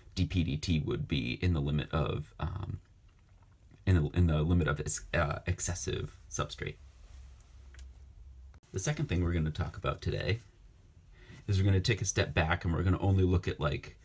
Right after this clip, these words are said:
a reaction that is similar to just the first part of that reaction.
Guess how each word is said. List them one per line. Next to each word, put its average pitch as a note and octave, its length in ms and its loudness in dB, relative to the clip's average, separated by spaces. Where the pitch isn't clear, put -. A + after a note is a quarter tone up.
a E2+ 200 4
reaction F2 420 2
that D2 120 0
is D#2+ 80 -2
similar D#2+ 360 2
to - 140 -8
just F2 220 0
the - 80 -6
first - 300 -2
part - 160 -4
of - 100 -10
that - 180 -10
reaction. E2+ 580 -4